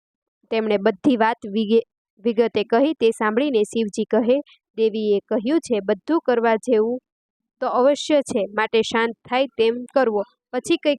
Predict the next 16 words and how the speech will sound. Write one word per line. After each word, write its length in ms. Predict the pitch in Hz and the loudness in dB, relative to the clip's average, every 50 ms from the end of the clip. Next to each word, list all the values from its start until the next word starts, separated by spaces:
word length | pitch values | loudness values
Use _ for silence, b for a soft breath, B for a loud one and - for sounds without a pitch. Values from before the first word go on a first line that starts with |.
| - | -2
વિચારીને 540 | 226 240 208 - 269 277 285 285 269 254 240 233 - | -6 -6 -2 0 2 2 2 0 0 0 -2 0 0
કહો, 200 | 233 233 233 - | 0 -2 -2 -2
"ઉત્તમ 400 | - - 247 - - 330 330 311 262 | -4 -4 -6 -4 -2 -4 -2 -2 -2
દિશાએ 380 | 262 240 - - 240 220 220 214 | -4 -4 -2 -2 0 0 0 -2
આગળ 380 | - - 220 233 226 294 311 | -2 -2 -4 -2 2 2 0
વધતા 380 | 302 269 254 - _ - 214 214 | 2 0 -2 -4 _ 0 0 0
જે 300 | 208 - - 269 294 320 | 0 -2 0 0 0 0
કોઈ 220 | - - 262 233 | 0 0 0 0
પ્રથમ 480 | 208 - - 226 - - 277 277 277 269 320 | 0 -2 -2 -2 -2 -2 -2 -2 0 0 0
મળે, 160 | 339 311 226 - B B B B _ - | 2 2 0 -2 B B B B _ -8
તેનું 240 | 330 330 339 330 | -6 -4 -2 -2
માથું 360 | 294 269 240 240 - 349 370 349 | 0 0 -2 -2 0 2 2 4
લાવીને 380 | 311 285 262 269 277 269 285 | 4 2 0 -2 -4 -6 -4
ગણેશજીના 640 | 247 233 233 226 240 302 330 - - 277 262 269 269 | -2 0 2 2 4 2 2 0 -2 -2 0 0 0
ધડ 320 | - - 226 240 247 262 - _ _ - | -2 -2 -2 0 0 0 0 _ _ -6
પર 140 | 247 247 | -6 -6